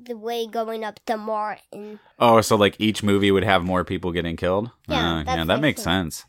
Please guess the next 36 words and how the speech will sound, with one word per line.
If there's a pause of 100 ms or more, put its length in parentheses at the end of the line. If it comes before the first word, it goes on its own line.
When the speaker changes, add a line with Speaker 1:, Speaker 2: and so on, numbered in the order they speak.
(720)
Speaker 2:
I
don't
think
that's
exactly
how
it
works,
but
that
would
make
sense. (340)
Speaker 1:
Yeah. (440)
'Cause
I've
never
seen
the
movie,
so
Speaker 2:
Yeah,
I
Speaker 1:
I
Speaker 2:
know.
Speaker 1:
don't,
I
don't
know
how
many
deaths
are
in
the
movie.